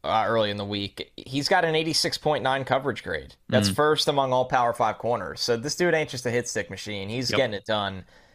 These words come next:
Speaker 1: That's it, man, we've talked about how this, this corner class needs a riser. And it, it, corner is traditionally a group that you get risers because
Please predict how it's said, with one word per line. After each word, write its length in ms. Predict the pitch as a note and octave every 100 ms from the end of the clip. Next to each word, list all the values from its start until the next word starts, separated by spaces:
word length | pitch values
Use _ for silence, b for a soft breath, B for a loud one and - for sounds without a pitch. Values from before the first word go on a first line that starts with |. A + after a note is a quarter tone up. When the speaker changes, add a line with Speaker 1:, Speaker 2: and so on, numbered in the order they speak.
| b b b _ _ -
Speaker 1:
That's 520 | B2+ B2+ - - - _ -
it, 160 | A#2 _
man, 240 | B2 C3+ C#3
we've 160 | F#3+ F#3
talked 280 | F3+ D#3+
about 280 | C#3 B2+ A#2
how 140 | A#2 A2+
this, 280 | A2 - -
this 220 | A#2+ A2
corner 320 | - B2+ B2+
class 400 | C3 C3+ C3 -
needs 220 | B2+ A2+
a 60 | G#2
riser. 640 | G2+ G#2 A#2+ C3 C#3+ D3 -
And 140 | A2+ A#2
it, 140 | A#2+ D3
it, 160 | C#3+ B B -
corner 320 | A#3+ D#4 D4
is 120 | F3+
traditionally 580 | - D#3 D#3+ D#3+ D3+ C#3+
a 60 | A#2
group 180 | C3
that 140 | B2+ A#2+
you 120 | B2
get 300 | G#2+ B2+ B2
risers 640 | A2 G2 G2 G#2+ G#2+ G2+
because 800 | - B2+ - C#3 C3 B2+ B2 -